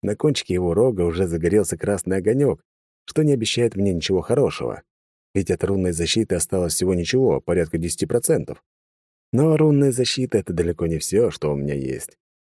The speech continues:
От воителя мне досталась дополнительная броня, что прекрасно может сдерживать любой урон —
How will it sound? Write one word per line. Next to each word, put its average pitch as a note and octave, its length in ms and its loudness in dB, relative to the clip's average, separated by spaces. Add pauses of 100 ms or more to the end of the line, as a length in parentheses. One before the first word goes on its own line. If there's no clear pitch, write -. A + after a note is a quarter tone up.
(240)
От D#2+ 160 -2
воителя A#2+ 500 4
мне G#2+ 160 4
досталась G2 460 0
дополнительная F#2 680 0
броня, G2 540 0 (260)
что - 180 -4
прекрасно A2 500 0
может F2 320 0
сдерживать E2 480 0
любой F2 260 0
урон — F2+ 400 0